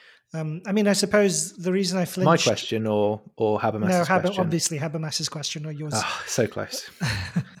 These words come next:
Speaker 1: The reason I, listeners won't have obviously seen this, but the reason I flinched when you said post-truth, George,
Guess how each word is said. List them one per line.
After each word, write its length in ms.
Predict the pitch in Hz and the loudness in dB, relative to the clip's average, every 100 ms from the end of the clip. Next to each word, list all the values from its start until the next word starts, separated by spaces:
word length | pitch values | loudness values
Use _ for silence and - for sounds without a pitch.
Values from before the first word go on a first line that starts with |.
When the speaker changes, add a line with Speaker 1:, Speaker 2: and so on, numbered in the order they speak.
| _ _ _ - - - - | _ _ _ -20 -20 -20 0
Speaker 1:
The 80 | 202 | 4
reason 280 | 247 240 233 | 4 4 4
I, 240 | 208 208 | 2 2
listeners 480 | 190 208 202 185 160 | 2 2 4 2 4
won't 160 | 180 | 4
have 320 | 170 151 151 226 | 4 0 -4 -6
obviously 380 | 180 160 - | -4 -2 0
seen 220 | 143 247 196 | 0 0 0
this, 180 | 156 | 0
but 120 | - 165 | -2 -2
the 80 | |
reason 240 | 170 185 170 | 0 0 0
I 60 | |
flinched 460 | 160 190 175 151 - | -2 0 0 0 -4
when 320 | 160 151 151 | -4 -2 -4
you 100 | 156 | -4
said 260 | 151 170 139 | -2 -2 -4
post-truth, 480 | - 156 - 196 185 | -4 -4 -2 -4 -2
George, 280 | 165 147 | -2 -2